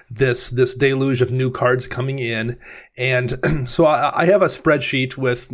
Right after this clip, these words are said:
all my decks, and, and when a, a, a card is previewed that catches my eye, I'll, I'll make a notation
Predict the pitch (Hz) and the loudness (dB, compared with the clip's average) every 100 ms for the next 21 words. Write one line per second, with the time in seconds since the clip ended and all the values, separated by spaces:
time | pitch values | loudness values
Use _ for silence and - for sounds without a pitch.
0 | - - 123 135 131 139 127 131 - 120 | -14 -6 -2 0 2 2 0 0 -4 -4
1 | 123 127 120 113 - - - - _ _ | -4 -2 -2 -4 -8 -20 -20 -20 _ _
2 | 143 135 - - - 165 170 131 - 160 | 0 0 -2 0 2 4 2 -2 0 2
3 | 156 143 147 147 139 131 123 127 131 120 | 4 2 2 2 2 2 2 2 2 2
4 | 123 113 120 117 123 135 127 120 139 131 | 0 0 -2 0 -2 -2 0 2 2 2
5 | - 127 120 | 0 -4 -4